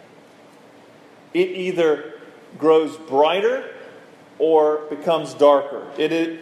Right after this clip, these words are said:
either becomes more sensitive to the things of God or it becomes more calloused to the things of God. But one thing's for sure, it will not remain unchanged.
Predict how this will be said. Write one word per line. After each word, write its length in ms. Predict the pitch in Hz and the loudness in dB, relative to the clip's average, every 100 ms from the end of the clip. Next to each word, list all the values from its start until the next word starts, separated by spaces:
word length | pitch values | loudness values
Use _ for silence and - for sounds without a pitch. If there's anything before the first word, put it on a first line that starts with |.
| - 165 | -10 -2
either 240 | 170 160 | 0 0
becomes 400 | 147 143 170 139 | -4 -4 -4 -4
more 320 | 135 151 196 | -6 -2 0
sensitive 680 | 196 - 214 220 196 220 220 | -2 -4 -6 -6 -2 -2 -2
to 100 | 208 | -6
the 80 | 190 | -6
things 360 | 190 214 196 | -6 -6 -6
of 140 | 196 185 | -8 -2
God 400 | 202 202 202 202 - - - - | -2 -2 -6 -8 -12 -20 -16 0
or 160 | 165 | 2
it 60 | 175 | 2
becomes 400 | 165 - 175 156 | -4 -6 -6 -4
more 180 | 165 156 | -2 -2
calloused 800 | - - 185 175 156 127 - - - - - | -4 -6 -2 0 0 -2 -6 -18 -20 -20 -6
to 100 | 151 | -2
the 80 | 135 | -2
things 380 | - 147 135 | -2 -4 -4
of 120 | 123 123 | -8 0
God. 280 | 131 120 | 2 2
But 80 | 120 | -2
one 160 | 147 190 | -6 -4
thing's 180 | 202 - | -8 -8
for 80 | |
sure, 400 | 143 - 160 127 - - - - | -10 -4 -2 -2 -4 -18 -18 -2
it 260 | 175 180 - - - - - | 0 0 -6 -18 -20 -20 -4
will 160 | 143 | 0
not 400 | 147 147 160 160 | 0 0 -4 -2
remain 460 | 156 143 143 143 127 | -2 -2 -2 -4 -8
unchanged. 800 | 123 120 - 117 - 107 - | -8 -10 -10 -12 -12 -18 -20